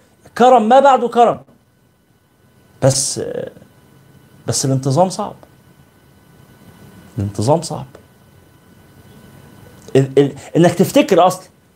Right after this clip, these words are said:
الإنسان بينسى، لكن اللي ذكر ربنا شغله وفي باله على طول ما ينساش. اللهم اجعلنا من هؤلاء يا رب.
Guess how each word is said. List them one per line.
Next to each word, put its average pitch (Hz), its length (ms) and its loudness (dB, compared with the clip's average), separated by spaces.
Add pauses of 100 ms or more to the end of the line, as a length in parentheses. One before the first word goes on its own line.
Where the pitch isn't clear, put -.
(220)
الإنسان 107 440 -4
بينسى، 240 340 0 (960)
لكن 131 300 0
اللي 156 200 4
ذكر 208 320 0
ربنا 208 440 2
شغله 220 540 2 (840)
وفي 139 220 0
باله 269 260 6
على 240 180 4
طول 277 220 -4
ما 185 60 -4
ينساش. 139 440 -10 (960)
اللهم 143 200 0
اجعلنا 135 300 0
من 123 120 -2
هؤلاء 110 300 -2
يا 98 80 -2
رب. 101 100 -10